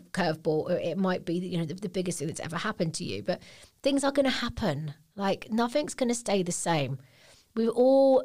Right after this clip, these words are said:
in our lives been through some form of heartbreak, some form of loss. Um, things have happened that are out of our control that we can't control.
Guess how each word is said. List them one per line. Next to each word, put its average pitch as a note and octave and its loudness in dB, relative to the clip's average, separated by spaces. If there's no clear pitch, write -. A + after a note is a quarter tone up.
in A3+ 4
our G#3 4
lives F#3+ 4
been G3 -2
through G3+ -2
some G3 -2
form F#3 0
of F3 -4
heartbreak, F3 0
some G#3 -2
form C4+ 4
of G#3+ 0
loss. F#3+ 4
Um, G3 4
things C4 2
have C4+ -4
happened C#4 0
that G#3+ 2
are A#3 4
out A3+ 2
of G#3+ -2
our G#3+ 2
control B3 0
that G3+ -2
we A3 -4
can't F#3+ -4
control. G3 2